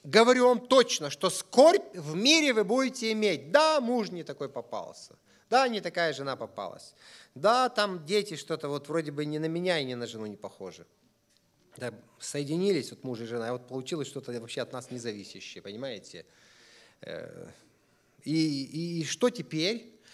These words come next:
Господь Бог говорит: "Скорбь будете иметь, скорбь". А дальше он говорит: "Мужайтесь, я её победил".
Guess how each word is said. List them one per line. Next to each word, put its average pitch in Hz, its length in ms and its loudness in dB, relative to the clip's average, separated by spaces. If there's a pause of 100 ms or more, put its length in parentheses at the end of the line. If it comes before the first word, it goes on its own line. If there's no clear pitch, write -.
(140)
Господь 214 320 2
Бог 294 180 8
говорит: 294 260 4
"Скорбь 370 440 4
будете 262 540 2
иметь, 220 420 0
скорбь". - 460 4 (800)
А 196 120 8
дальше 311 400 8
он 262 100 0
говорит: 233 640 6
"Мужайтесь, 202 1300 4 (260)
я 143 220 -2
её 165 180 0
победил". 202 720 -4